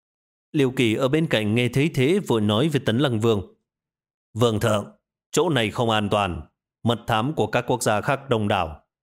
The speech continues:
Chỉ e đã có người để lộ hành tung của người ra ngoài từ lâu. Mong người nhanh chóng về cung thì hơn." Dù trong lòng Tấn Lăng Vương tức lắm, nhưng biết hiện giờ trừ việc nhanh chóng về cung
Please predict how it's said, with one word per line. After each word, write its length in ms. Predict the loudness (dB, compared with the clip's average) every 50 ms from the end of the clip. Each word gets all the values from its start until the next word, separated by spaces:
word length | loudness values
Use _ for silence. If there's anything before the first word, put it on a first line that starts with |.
| _ _ _ _ _
Chỉ 220 | -2 0 0 0 2
e 260 | 0 0 0 0 0
đã 140 | 0 0 -2
có 180 | 0 0 0
người 220 | 0 2 2 2 2
để 160 | 2 0 2
lộ 160 | 2 2 2
hành 220 | 2 0 0 -2 0
tung 220 | 0 0 0 0
của 120 | 0 0
người 200 | 0 2 2 2
ra 100 | 2 0
ngoài 220 | 0 0 0 0 0
từ 120 | 0 0
lâu. 260 | 0 2 0 0 -2 -6 -12 _ _ _ _ _ _ _ _ _ -4
Mong 240 | -2 0 0 2 2
người 180 | 2 2 2
nhanh 240 | 2 0 0 0 0
chóng 220 | 0 0 0 0 0
về 100 | 0 0
cung 240 | 0 0 0 0
thì 120 | 0 0 2
hơn." 220 | 2 2 0 0 -4 -8 _ _ _ _ _ _ _ _ _ _ _ _ _ _ _ _ _ _ _ _ _ -2
Dù 180 | 0 0 0
trong 200 | 0 0 0 0
lòng 280 | 2 2 2 2 0 -2 0
Tấn 120 | 0 0 0
Lăng 220 | 0 0 0 0
Vương 260 | 0 2 0 0 0
tức 180 | -2 -2 -2 0
lắm, 360 | 0 0 2 2 0 0 -2 -4 -8 _ _ _ _ -4
nhưng 200 | -2 -2 0 0
biết 180 | 0 0 0
hiện 200 | 0 0 0 0
giờ 320 | 0 2 2 4 4 2 2 0
trừ 160 | 0 0 0
việc 240 | 2 0 0 0 0
nhanh 220 | 0 0 0 0
chóng 240 | 0 0 0 0 2
về 180 | 2 0 0 0 0
cung 260 | 0 0 0 0 -2